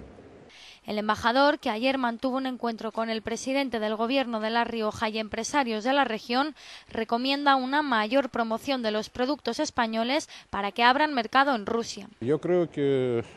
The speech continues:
Speaker 2: los productos españoles, eh, eh,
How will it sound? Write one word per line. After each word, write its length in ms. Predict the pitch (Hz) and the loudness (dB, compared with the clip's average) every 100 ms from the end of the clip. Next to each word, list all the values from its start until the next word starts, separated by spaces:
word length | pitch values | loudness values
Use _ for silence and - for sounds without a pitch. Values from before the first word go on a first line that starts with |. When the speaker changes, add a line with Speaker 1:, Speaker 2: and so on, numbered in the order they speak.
| 113 | -6
Speaker 2:
los 160 | 117 - | -6 -4
productos 540 | 123 135 147 135 - | -4 -2 -2 -2 -6
españoles, 760 | 120 - 120 135 147 127 101 - | -6 -2 0 2 2 0 -2 -4
eh, 560 | 95 101 104 98 92 85 - - - - - | -6 -4 -2 -2 -4 -8 -14 -20 -20 -18 -12
eh, 540 | - 92 90 87 82 | -8 -6 -4 -4 -4